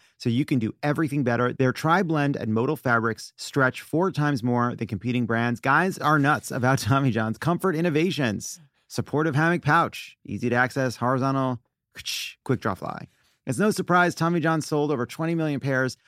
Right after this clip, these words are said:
of their lint-free, fuzz-free underwear, all featuring their famous no wedgie guarantee. With thousands of five-star reviews, Tommy John doesn't have customers, they have fanatics. Plus, your most valuable assets are always protected with Tommy John's best pair you'll ever wear or its free guarantee. Oh, they protect your I R A?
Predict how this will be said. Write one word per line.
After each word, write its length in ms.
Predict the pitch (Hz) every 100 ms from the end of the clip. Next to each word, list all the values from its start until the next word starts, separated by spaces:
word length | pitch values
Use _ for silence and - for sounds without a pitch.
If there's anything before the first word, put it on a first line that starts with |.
| -
of 120 | 135
their 160 | 127 127
lint-free, 520 | 127 165 - 147 139
fuzz-free 520 | 120 156 151 - 147
underwear, 380 | 120 117 113 113
all 200 | 123 151
featuring 520 | 143 143 127 139 135 120 _ -
their 140 | 131
famous 400 | - 135 135 120
no 200 | 127 156
wedgie 360 | 151 127 117 113
guarantee. 520 | 117 110 110 135 131
With 180 | 120 -
thousands 300 | 143 170 151
of 80 | -
five-star 360 | 143 139 147
reviews, 300 | 131 123 131
Tommy 240 | - 147 165
John 200 | 147 135
doesn't 220 | 127 127
have 140 | 117
customers, 400 | - 131 - 117
they 140 | - 160
have 200 | 165 -
fanatics. 400 | 120 110 117 -
Plus, 300 | 185 190 - _ -
your 100 | 151
most 160 | 147 110
valuable 340 | 160 196 131
assets 480 | 156 160 123 107 -
are 100 | 120
always 220 | 143 147
protected 400 | 117 139 147 117
with 100 | 107
Tommy 280 | 120 131 135
John's 240 | 123 117
best 260 | 123 139 -
pair 160 | 139
you'll 120 | 135 101
ever 240 | 139 151
wear 260 | 127 135 147
or 160 | 120
its 140 | 110 -
free 420 | - 139 143 156
guarantee. 720 | 123 120 117 113 120 107 98 _ _ -
Oh, 60 | 156
they 120 | 131
protect 320 | 120 139 127
your 80 | 120
I 100 | 123
R 120 | 117
A? 140 | 127